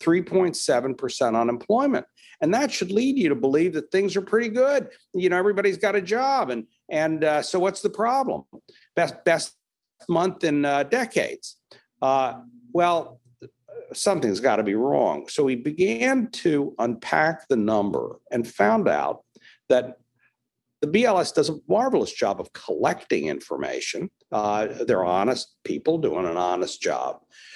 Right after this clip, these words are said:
But the definitions for what constitutes unemployment were put together in the nineteen thirties,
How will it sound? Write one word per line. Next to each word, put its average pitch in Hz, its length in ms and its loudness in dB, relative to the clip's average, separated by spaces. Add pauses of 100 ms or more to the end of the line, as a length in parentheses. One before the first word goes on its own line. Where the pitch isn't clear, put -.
(160)
But 165 120 4
the 202 80 4
definitions 220 800 2
for 156 140 0
what 151 340 2
constitutes - 1120 -2
unemployment 127 800 0 (460)
were 151 100 6
put 214 240 0
together 160 420 2
in 127 100 0
the 120 60 -2
nineteen 127 580 -2
thirties, 120 840 -2